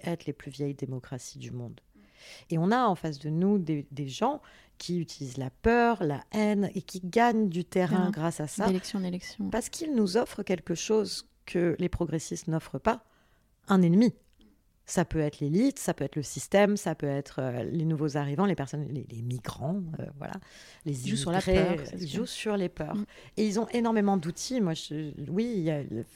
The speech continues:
Speaker 1: évidemment, euh, l'affaire Cambridge Analytica qui m'a beaucoup marquée quand je, quand on voit que des, des, des, enfin, des gens comme Steve Bannon, conseiller de Donald Trump, a été capable d'influencer les, des votes, euh, qu'il y a des suspicions que Vladimir Poutine,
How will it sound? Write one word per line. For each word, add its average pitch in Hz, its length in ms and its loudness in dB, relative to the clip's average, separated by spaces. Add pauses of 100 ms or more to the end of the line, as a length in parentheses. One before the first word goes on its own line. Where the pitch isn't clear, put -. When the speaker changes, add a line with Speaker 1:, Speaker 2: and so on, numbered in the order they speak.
Speaker 1:
évidemment, 196 600 6
euh, 156 280 2
l'affaire 165 340 0
Cambridge 170 300 0
Analytica 170 500 2
qui - 140 -8
m'a 151 100 0
beaucoup 147 300 -6
marquée 202 380 2
quand 156 180 -8
je, - 140 -14 (320)
quand - 180 -14
on 151 80 -4
voit 185 260 4
que 160 200 -2 (560)
des, 151 180 -2
des, 143 180 -4
des, 131 240 -10
enfin, - 160 -10
des 135 160 -8
gens 156 140 -6
comme 151 180 -2
Steve 147 300 -8
Bannon, 180 380 4
conseiller 160 420 -2
de 165 100 2
Donald 156 340 0
Trump, 196 300 2
a 160 60 2
été 151 160 0
capable 165 320 0
d'influencer 147 560 -2
les, 147 180 0
des 139 300 -4
votes, 180 420 2 (480)
euh, 143 140 0
qu'il 156 140 -2
y - 20 -4
a - 0 -
des 156 80 0
suspicions 180 640 0
que 180 100 -2
Vladimir 147 400 0
Poutine, 185 640 4